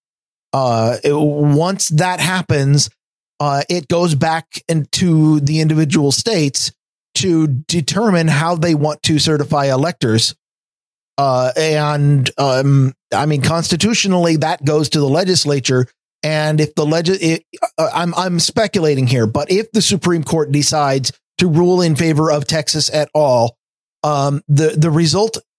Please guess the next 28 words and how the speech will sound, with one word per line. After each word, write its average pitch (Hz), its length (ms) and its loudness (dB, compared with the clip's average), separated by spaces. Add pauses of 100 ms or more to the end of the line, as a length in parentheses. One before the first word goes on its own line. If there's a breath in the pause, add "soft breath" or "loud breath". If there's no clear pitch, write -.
(100)
I 165 120 -2
believe, 139 600 2
would 147 240 0
be 143 240 2
to 160 180 -2
decertify 165 720 -2
the 147 120 0
elections 143 580 0
in 147 180 0
these 147 200 2
four 151 220 0
states 123 540 -2 (440)
and 151 560 -2 (120)
to 160 200 0
say 170 260 0
the 160 120 2
election 175 380 0
cannot 170 340 -2
be 190 100 2
certified 165 600 0
based 160 260 0
on 151 120 0
the 143 100 0
justification 143 720 -2
you've 147 180 2
been 147 200 0
given. 131 360 2 (880)
And 175 600 0